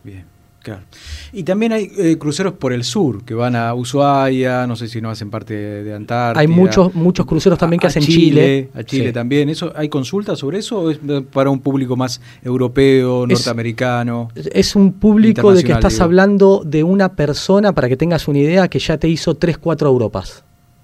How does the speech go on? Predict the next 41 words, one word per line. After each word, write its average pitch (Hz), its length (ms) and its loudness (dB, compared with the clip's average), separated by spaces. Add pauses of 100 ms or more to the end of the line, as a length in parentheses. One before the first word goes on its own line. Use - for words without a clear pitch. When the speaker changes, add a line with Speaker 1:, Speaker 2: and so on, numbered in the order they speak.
(160)
Speaker 1:
Ajá. 107 340 -10 (540)
Speaker 2:
Es 147 160 0
muy 160 260 2
raro 190 260 4
que 160 60 -4
una 175 120 -2
persona 156 360 -4
venga 180 220 2
y 175 40 2
te 151 100 -2
diga, 147 200 0
"Che, 131 140 -8
yo 139 120 -8
quiero 143 140 -4
hacer 147 200 -4
el 139 200 -2
su-", - 220 -12
el, 131 340 -4 (220)
hay 143 120 2
cruceros 165 400 0
a 117 140 -2
Malvinas. 117 640 -2 (180)
Speaker 1:
A 123 60 -10
Malvinas 120 380 -4
también, 107 280 -6
Speaker 2:
Sí, 95 140 -6
Speaker 1:
sí. 131 180 2
Speaker 2:
están 127 220 -2
los 123 100 -6
cruceros 123 300 -6
Speaker 1:
Sí, - 60 -6
Speaker 2:
a 143 40 -4
Speaker 1:
sí. 139 40 -4
Speaker 2:
Malvinas, 165 320 0
pero 131 100 -2
estás 143 220 -6
hablando 120 340 -2
de 110 220 -6 (100)
precios 110 480 -8 (680)
muy 117 540 0
elevados. 147 640 2